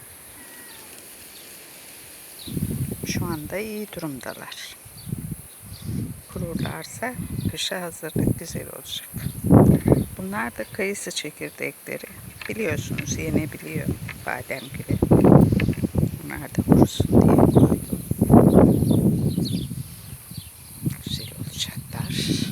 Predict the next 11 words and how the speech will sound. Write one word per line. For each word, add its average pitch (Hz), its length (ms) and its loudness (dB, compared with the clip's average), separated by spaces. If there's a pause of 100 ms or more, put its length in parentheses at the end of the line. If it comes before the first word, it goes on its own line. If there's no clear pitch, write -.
(960)
Umut 147 300 -8
ediyorum - 640 -4
bahçenin - 520 -8
uzaktan - 580 -6 (120)
görünüşü. - 580 4 (1800)
Evet, 185 240 -8 (120)
dolmalarımız 131 960 -10
hazır. - 260 -12 (160)
Biberlerimiz - 1160 -14 (800)
ve 185 120 -10
kabak - 300 -20